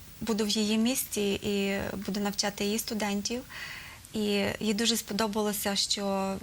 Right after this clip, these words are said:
всі студенти, які от на семінарі, що вони показують, е, дуже велику наполегливість і, і велику зацікавленість у мистецтві танцю. І, е,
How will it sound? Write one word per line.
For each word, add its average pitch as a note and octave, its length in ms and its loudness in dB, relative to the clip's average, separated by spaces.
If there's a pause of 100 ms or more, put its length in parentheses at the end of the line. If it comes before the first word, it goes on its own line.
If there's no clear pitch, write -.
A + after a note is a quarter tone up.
(300)
всі A3 220 -2
студенти, G3+ 580 0
які F#3+ 540 -2 (220)
от F#3+ 160 -6
на G3 80 -2
семінарі, G3 600 -2 (320)
що - 200 0
вони G#3 180 2
показують, G3+ 1000 0
е, F#3+ 440 0 (460)
дуже G#3 500 2 (240)
велику G#3+ 340 0
наполегливість G3+ 1080 0 (300)
і, F#3+ 400 0 (500)
і G3+ 180 2
велику G3+ 720 0
зацікавленість G3 1200 0
у G3+ 80 -2 (140)
мистецтві G3 480 -2
танцю. A3 560 -2 (720)
І, F#3 320 2
е, F#3 220 -2